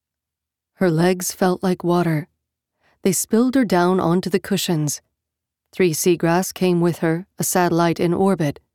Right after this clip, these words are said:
when she sat next to Mahit. Their thighs touched. Mahit wished she had a handkerchief to offer her, to clean up her face, get some of the tears gone,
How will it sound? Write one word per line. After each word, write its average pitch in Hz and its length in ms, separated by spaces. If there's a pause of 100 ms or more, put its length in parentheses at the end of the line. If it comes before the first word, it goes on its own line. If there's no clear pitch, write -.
(300)
when 185 120
she 196 120
sat 226 320
next 220 280
to 214 100
Mahit. 180 460 (580)
Their 160 140
thighs 156 540
touched. - 520 (1400)
Mahit 202 360
wished 202 280
she - 180
had 175 160
a 160 120
handkerchief 175 480
to 175 100
offer 165 320
her, 165 240 (520)
to 185 100
clean 220 320
up 220 100
her 196 100
face, 170 520 (480)
get 180 160
some 160 160
of 156 100
the 170 80
tears 185 440
gone, 143 420